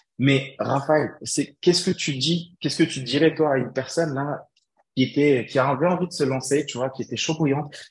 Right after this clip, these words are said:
qui a entendu ça, et là, elle est, elle s'est un petit peu refroidie, elle se dit, « Non, mais moi, je vais, je vais mettre mille ans avant d'arriver à ça. » Euh, moi, je peux peut-être mettre que cinq cents ou je peux mettre peut-être que deux cents ou cent, peut-être même il y en a, ils vont pouvoir mettre plus, euh, chaque mois, je sais pas.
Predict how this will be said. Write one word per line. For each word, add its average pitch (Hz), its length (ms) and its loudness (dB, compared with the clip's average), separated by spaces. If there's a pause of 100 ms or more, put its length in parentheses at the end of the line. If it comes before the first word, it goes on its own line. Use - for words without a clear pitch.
(140)
qui - 80 4
a 131 60 4
entendu 135 300 0
ça, 143 380 0
et 120 80 0
là, 135 200 2
elle 117 80 2
est, - 20 2
elle 107 200 -2
s'est - 140 -8
un 113 60 -2
petit 127 160 -10
peu 151 100 0
refroidie, 139 480 0
elle 131 100 2
se - 80 -8
dit, « 131 60 -4
Non, 131 100 -2
mais 110 100 -4
moi, 123 140 -4
je 123 140 -8
vais, 101 300 -2
je 98 80 -14
vais 110 60 -6
mettre 107 240 -6
mille 143 240 0
ans 147 100 -2
avant 120 160 -4
d'arriver 117 360 -4
à 107 100 -2
ça. » 147 400 0 (440)
Euh, 107 200 0 (240)
moi, 139 100 0
je - 140 -4
peux 123 120 -2
peut-être - 220 0
mettre 139 220 2
que 127 160 2
cinq 127 240 -4
cents 139 320 -4
ou 120 120 -2
je - 120 -14
peux 123 80 -8
mettre 123 280 -4 (120)
peut-être 123 320 0
que 123 420 2
deux 123 120 0
cents 147 280 -4
ou 127 60 -6
cent, 147 240 -10
peut-être - 200 -8
même 131 200 -4
il - 20 -2
y 123 40 -4
en 120 60 -4
a, 131 80 -2
ils 123 80 0
vont 110 120 -8
pouvoir 117 240 -8
mettre 120 180 -6
plus, - 320 -6
euh, 113 60 -4
chaque - 260 -6
mois, 139 140 -4
je 123 80 -8
sais - 180 -4
pas. 160 160 -4